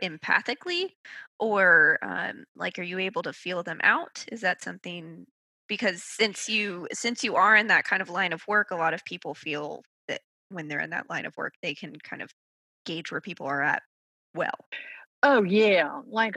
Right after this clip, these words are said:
Speaker 2: I think I can do that. And now with the Enneagram, I can do it even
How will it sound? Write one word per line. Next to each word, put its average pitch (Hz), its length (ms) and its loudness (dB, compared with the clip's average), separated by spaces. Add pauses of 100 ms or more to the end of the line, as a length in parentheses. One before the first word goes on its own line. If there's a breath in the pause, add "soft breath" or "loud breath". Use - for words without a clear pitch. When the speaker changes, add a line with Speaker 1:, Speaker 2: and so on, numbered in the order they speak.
Speaker 2:
I 233 200 2
think 214 240 -6
I 190 120 -2
can 180 320 -14
do 185 260 -6
that. 180 400 0
And 175 280 -6
now 180 320 2
with 175 120 -2
the 180 80 -8
Enneagram, 175 640 -4
I 170 120 -4
can 170 240 -16
do 175 240 -2
it 170 180 2 (140)
even 165 640 -6